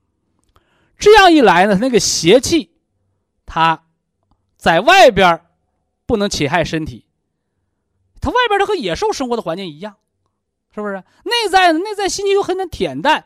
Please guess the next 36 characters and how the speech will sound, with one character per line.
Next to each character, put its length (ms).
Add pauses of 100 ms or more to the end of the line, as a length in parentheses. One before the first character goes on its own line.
(440)
又 160
没 140
有 200 (760)
情 300
志 120
的 80
内 180
伤， 360 (760)
所 160
以 80
他 100
得 160
了 80
病 160
都 80
是 80
很 140
轻 420
的， 120 (1080)
是 140
不 80
是 80
啊？ 240 (600)
哎， 280 (160)
通 220
过 160
什 100
么 80
呢？ 280
移 260
精 300
益 120
气 240
的 80
方 240
法， 140